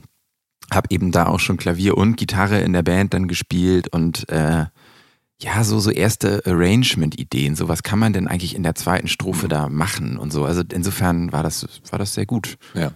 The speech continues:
Speaker 1: Ja, genau.
Speaker 2: Ähm, die Band hieß, äh, Croque Madame, <laughs> richtig?
Speaker 1: Ja,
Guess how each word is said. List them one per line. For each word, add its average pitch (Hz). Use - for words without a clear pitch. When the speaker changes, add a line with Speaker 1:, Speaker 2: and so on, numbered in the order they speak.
Speaker 1:
Ja, 104
genau. 90
Speaker 2:
Ähm, 90
die -
Band 98
hieß, 104
äh, 92
Croque 98
Madame, 82
<laughs> -
richtig? -
Speaker 1:
Ja, -